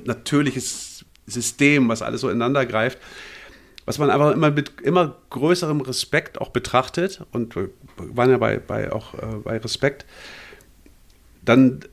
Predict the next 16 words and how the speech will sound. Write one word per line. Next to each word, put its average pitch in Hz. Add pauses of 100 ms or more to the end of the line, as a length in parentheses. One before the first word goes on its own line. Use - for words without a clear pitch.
(160)
dann 131
ist 123
das -
so 143
ein 131
Gefühl, 131
was 117
mich 120
so 110
ergreift. 101
Also 104
ich 104
sehe 131
das, 143
wie 135
das, -